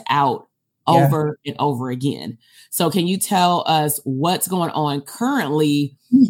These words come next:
Speaker 1: with taking another leap of faith?
Speaker 2: Yes, I have a, a dissertation, um, support group. It's titled Pivot to Completion, where we are offering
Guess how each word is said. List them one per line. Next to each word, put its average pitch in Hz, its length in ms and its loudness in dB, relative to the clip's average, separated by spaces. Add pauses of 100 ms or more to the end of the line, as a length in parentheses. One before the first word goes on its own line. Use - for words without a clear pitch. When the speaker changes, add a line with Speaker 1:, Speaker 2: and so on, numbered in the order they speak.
(160)
Speaker 1:
with 143 120 2
taking 151 260 4
another 170 320 2
leap 151 200 -2
of 143 80 -6
faith? - 260 -12 (360)
Speaker 2:
Yes, 151 460 4 (160)
I 165 120 4
have 190 300 4 (100)
a, 160 300 6
a 156 140 4
dissertation, 170 840 4
um, 151 180 8
support 175 580 4
group. 151 260 4 (460)
It's 160 220 2
titled 165 400 4
Pivot 175 480 2
to 160 340 4 (300)
Completion, 165 920 6
where 143 240 8
we 160 200 6
are 147 220 4
offering 156 920 4